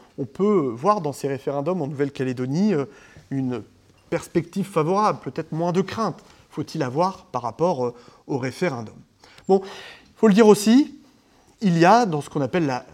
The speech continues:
la doctrine, hein, c'est-à-dire les, les auteurs spécialistes, euh, de droit constitutionnel ou spécialistes du droit en général, il y a une... Euh, réticence parfois quant aux révisions constitutionnelles. Regardez par exemple,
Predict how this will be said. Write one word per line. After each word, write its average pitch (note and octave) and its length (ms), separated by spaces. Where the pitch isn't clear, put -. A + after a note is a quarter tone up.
la A#2+ 160
doctrine, D#3+ 580
hein, B2+ 100
c'est-à-dire C3 380
les, A#2+ 180
les C#3+ 200
auteurs D3 400
spécialistes, C3+ 840
euh, B2+ 120
de B2+ 140
droit C#3 220
constitutionnel E3 800
ou D#3 80
spécialistes C#3+ 680
du B2+ 120
droit C3 200
en C3+ 80
général, B2+ 360
il F#3 180
y E3 100
a F3+ 260
une... F3 300
Euh, E3+ 80
réticence F3+ 720
parfois - 600
quant D3 180
aux C#3+ 80
révisions C3 360
constitutionnelles. C3+ 680
Regardez G#3+ 320
par E3 180
exemple, G3 360